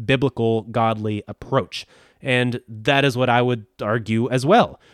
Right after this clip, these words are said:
We are to submit. We aren't to rebel or revolt, but at the same time, we are not to participate. We are not to be revolutionaries, nor are we to be participants and establishment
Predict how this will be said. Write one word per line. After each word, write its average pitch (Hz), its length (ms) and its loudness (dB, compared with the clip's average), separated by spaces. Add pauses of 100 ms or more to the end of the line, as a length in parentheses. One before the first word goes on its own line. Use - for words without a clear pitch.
(100)
We 143 160 2
are 175 220 4
to 190 160 4
submit. 117 460 -2
We 117 220 0
aren't 196 180 4
to 208 80 4
rebel 123 460 2
or 147 100 6
revolt, 123 460 0 (240)
but 190 120 4
at 190 80 2
the 196 80 0
same 202 220 4
time, 196 220 4
we 156 100 2
are 165 80 6
not 190 360 2
to 156 140 2
participate. 165 760 0 (340)
We 180 120 4
are 214 60 6
not 208 180 2
to - 60 -4
be 180 80 6
revolutionaries, 147 1000 2 (200)
nor 143 760 2
are 143 180 6
we 139 240 4
to - 120 -2
be 113 300 -2
participants 120 800 -4
and 117 120 -6
establishment 156 920 0